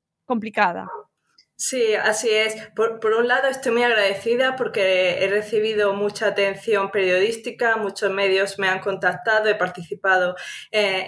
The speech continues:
Speaker 2: en radios, en prensa, así que por ese lado muy bien, pero por otro lado también ha sido un poco, pues eso, un poco caótico porque hay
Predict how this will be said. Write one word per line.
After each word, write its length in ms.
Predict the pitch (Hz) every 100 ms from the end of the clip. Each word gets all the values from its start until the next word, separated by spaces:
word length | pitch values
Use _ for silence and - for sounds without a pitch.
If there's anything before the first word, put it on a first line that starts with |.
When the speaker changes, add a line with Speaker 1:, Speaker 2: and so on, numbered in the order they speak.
| 202
Speaker 2:
en 160 | 185
radios, 920 | 214 220 240 247 254 254 254 254 254 240
en 260 | 196 160
prensa, 800 | - 214 240 240 277 240 240 247 - - - -
así 260 | 202 202 240
que 100 | 240
por 140 | 233
ese 200 | 226 226
lado 240 | 214 233
muy 120 | 226 196
bien, 260 | 196 208 214
pero 120 | 190
por 120 | 190
otro 200 | 196 226
lado 240 | 226 233
también 280 | 233 208 202
ha 80 | 208
sido 200 | 214 226
un 160 | 214 220
poco, 800 | 220 214 226 208 202 196 190 - - - - - - -
pues 200 | - 208
eso, 240 | 226 202 165
un 120 | 226
poco 260 | 240 233 254
caótico 580 | 247 240 240 247 240
porque 300 | 233 226 208
hay 380 | 185 196 208 240